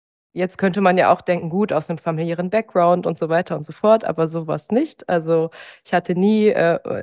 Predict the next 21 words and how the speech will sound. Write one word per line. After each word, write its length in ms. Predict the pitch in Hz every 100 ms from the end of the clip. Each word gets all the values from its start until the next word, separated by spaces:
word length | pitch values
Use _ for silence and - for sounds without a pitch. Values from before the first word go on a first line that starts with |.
| - _
nie 240 | 190 196
so 160 | 196 180
diesen 260 | 170 160 160
Druck 300 | 185 202 -
zu 100 | 175
sagen, 320 | 175 170 170
so, 160 | 156
"Du 140 | 147 139
musst 220 | 156 -
das 160 | 139 -
machen 260 | 175 180
oder 160 | 151 151
du 140 | 147
sollst 260 | 147 160 -
das 120 | 165
machen 240 | 160 160 151
oder 140 | 143
mach 160 | 151 190
das 180 | - 170
doch 160 | 175 -
mal", 220 | 170